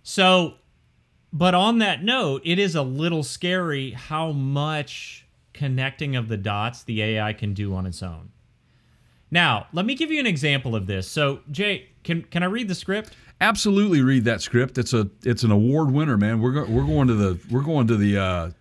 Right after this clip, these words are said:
Speaker 2: Oscars, man, with this thing.
Speaker 1: So here's how we did this, everybody. Um, we thought this was a great marriage of artistic A I being the Knight Rider T V show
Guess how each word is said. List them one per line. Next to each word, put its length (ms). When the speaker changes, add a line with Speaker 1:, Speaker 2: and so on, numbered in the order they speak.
Speaker 2:
Oscars, 480
man, 240
with 120
this 200
thing. 260
Speaker 1:
So 340
here's 280
how 160
we 100
did 220
this, 220
everybody. 600
Um, 440
we 220
thought 460
this 240
was 160
a 40
great 440
marriage 560
of 500
artistic 640
A 160
I 240
being 340
the 60
Knight 200
Rider 220
T 180
V 140
show 440